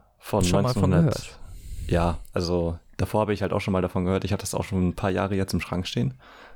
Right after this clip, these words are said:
Speaker 1: und
Speaker 2: Ja.
Speaker 1: hab's jetzt halt endlich mal gelesen. Und es ist auch gerne, gern genommene Schullektüre. Ähm, und ja, jedenfalls, das Buch ist erschienen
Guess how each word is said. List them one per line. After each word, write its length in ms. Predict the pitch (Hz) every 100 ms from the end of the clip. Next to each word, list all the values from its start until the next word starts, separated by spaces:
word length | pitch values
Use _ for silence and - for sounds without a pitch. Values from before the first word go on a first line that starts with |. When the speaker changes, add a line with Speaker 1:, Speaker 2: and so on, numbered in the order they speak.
| -
Speaker 1:
und 180 | - 101
Speaker 2:
Ja. 120 | 120
Speaker 1:
hab's 140 | 117 -
jetzt 160 | 90
halt 120 | 95
endlich 200 | 92 87
mal 100 | 90
gelesen. 440 | 85 82 92 95 - - - - -
Und 580 | - - 95 87 85 - -
es 140 | - 95
ist 160 | 104
auch 260 | 123 101 -
gerne, 500 | 101 95 92 90 82 - -
gern 180 | 92 95
genommene 380 | 90 95 90
Schullektüre. 760 | 87 - 98 82 - - 85 110 - - -
Ähm, 500 | 87 85 85 82 87 _ _ _ _ _
und 360 | - 95 87 80
ja, 160 | 92 85
jedenfalls, 460 | 82 95 113 104
das 100 | -
Buch 200 | - 120
ist 140 | 127 123
erschienen 460 | 101 - 110 131